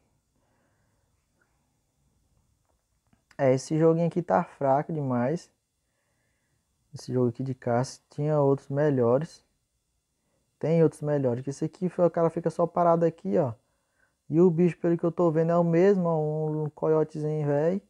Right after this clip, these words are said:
Um, sei lá, um, tipo um veado dos grandes. Já era.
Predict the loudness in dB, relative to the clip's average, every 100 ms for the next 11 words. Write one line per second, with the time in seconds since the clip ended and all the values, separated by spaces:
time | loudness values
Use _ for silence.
0 | _ _ _ _ _ _ -10 -6 -2 -2
1 | -2 -2 -4 -6 -10 _ -4 -2 -2 -4
2 | -8 -8 -8 -8 -6 -4 -4 -4 -4 -2
3 | 0 0 -2 -4 -4 -6 -4 -4 -4 -6
4 | -8 -12 _ _ _ _ _ _ _ _
5 | _ _ _ _ _ _ _ _ _ _
6 | _ _ _ _ _ _ -4 -2 2 2
7 | 2 0 -2